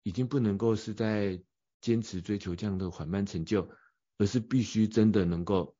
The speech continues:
让自己随时变成一个可以跟上潮流、跟上趋势的人，甚至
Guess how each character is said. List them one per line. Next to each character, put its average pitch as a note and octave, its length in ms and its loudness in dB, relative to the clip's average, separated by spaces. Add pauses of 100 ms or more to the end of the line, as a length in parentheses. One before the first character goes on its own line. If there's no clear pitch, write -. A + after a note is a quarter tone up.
(140)
让 G#2+ 180 0
自 G#2 140 -6
己 E2+ 140 -4
随 F2 260 -2
时 F#2 220 -4
变 G2 180 2
成 E2+ 160 -4
一 D#2 80 -4
个 E2 160 -2
可 F2+ 140 -2
以 E2+ 60 0
跟 F#2 220 -2
上 F#2 220 -2
潮 D#2 220 -8
流、 D#2 280 -4 (280)
跟 G2 120 6
上 F#2+ 200 2
趋 F2 200 -4
势 F2 160 -4
的 D#2 120 -4
人， D2 100 -6
甚 C3 220 4
至 B2 240 4